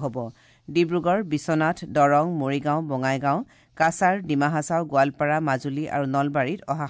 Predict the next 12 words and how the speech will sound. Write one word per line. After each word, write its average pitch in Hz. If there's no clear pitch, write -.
সাত 160
ফেব্ৰুৱাৰীলৈ 170
তৃতীয় 147
পৰ্যায়ৰ 139
গুণোৎসৱ 139
অনুষ্ঠিত 139
হ'ব। 127
তদুপৰি 170
কোকৰাঝাৰ 202
আৰু 147
ওদালগুৰি 151
জিলাত 147